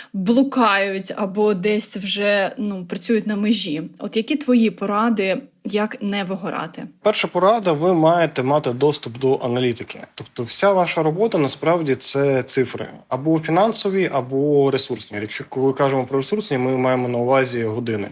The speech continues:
Speaker 2: І відповідно дуже важливо, щоб ви бачили якісь зростання. Наприклад, якщо ми говоримо про ту саму лідогенерацію,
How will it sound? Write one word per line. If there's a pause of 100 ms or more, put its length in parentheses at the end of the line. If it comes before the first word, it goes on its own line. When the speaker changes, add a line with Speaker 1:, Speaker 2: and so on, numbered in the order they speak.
Speaker 2:
І
відповідно
дуже
важливо,
щоб
ви
бачили (120)
якісь
зростання. (140)
Наприклад,
якщо
ми
говоримо
про
ту
саму
лідогенерацію,